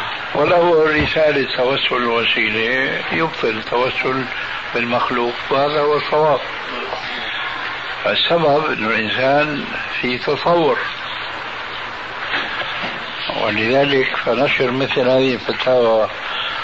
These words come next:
وهذه الأجوبة على أسئلة يقع فيها خطأ كثير وكثير جدا.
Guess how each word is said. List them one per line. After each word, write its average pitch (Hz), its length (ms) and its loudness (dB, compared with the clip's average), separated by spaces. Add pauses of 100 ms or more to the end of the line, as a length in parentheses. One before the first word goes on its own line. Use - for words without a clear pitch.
(240)
وهذه 123 500 2
الأجوبة 120 680 2
على 110 400 4
أسئلة 127 460 0 (1160)
يقع 131 360 2
فيها 135 680 2
خطأ 123 420 0
كثير 110 480 -2
وكثير 107 420 0
جدا. 107 380 -4